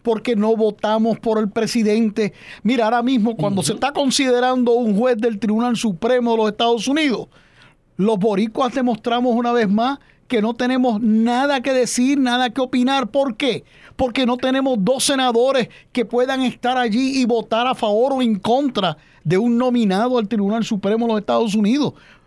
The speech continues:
Speaker 1: porque estamos sin el poder de la estadidad. Así que aquellos que quieren estar haciendo esos debates sobre todos esos temas que tú mencionas, este, Ángel,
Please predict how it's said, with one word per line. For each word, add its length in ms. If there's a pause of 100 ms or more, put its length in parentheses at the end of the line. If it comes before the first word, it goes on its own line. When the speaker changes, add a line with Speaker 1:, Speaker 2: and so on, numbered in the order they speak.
(220)
Speaker 1:
porque 340
estamos 640 (260)
sin 440
el 160
poder 480
de 100
la 60
estadidad. 500
Así 180
que 180 (180)
aquellos 420
que 220 (240)
quieren 280
estar 400 (300)
haciendo 380
esos 240
debates 640 (140)
sobre 360
todos 180
esos 160
temas 280
que 100
tú 320
mencionas, 800
este, 260
Ángel, 380